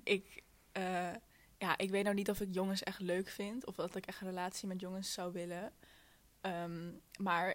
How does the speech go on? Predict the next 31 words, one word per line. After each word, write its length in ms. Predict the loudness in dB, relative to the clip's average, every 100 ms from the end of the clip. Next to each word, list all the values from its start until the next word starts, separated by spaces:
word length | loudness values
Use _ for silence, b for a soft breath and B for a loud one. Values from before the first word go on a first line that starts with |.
| -2
in 100 | -4
het 80 | -2
begin, 480 | -2 -2 0 0 0
zeg 180 | -4 -4
maar, 100 | -4
toen 180 | -2 -2
ik 60 |
jong 200 | 0 0
was, 380 | 0 -2 -4 -4
toen 280 | -2 0 0 -4
ging 200 | -8 -2
ik 60 |
altijd 220 | 0 0
met 80 | 0
jongens. 500 | 0 0 -2 -2 -4
Want 120 | -6 -4
ik 80 |
dacht 200 | -4 -4
altijd 420 | -4 -4 -2 -4 -2
dat 100 | -2
het 120 | 0
zo 140 | -2
hoorde, 340 | 0 0 2 0
want 200 | -2 -4
in 80 |
elk 180 | -4 -2
sprookje 460 | -2 0 -2 -2 -4
was 180 | -2 -4
het 120 | -4
zo. 340 | -4 -4 -4
En 300 | -4 -6 -6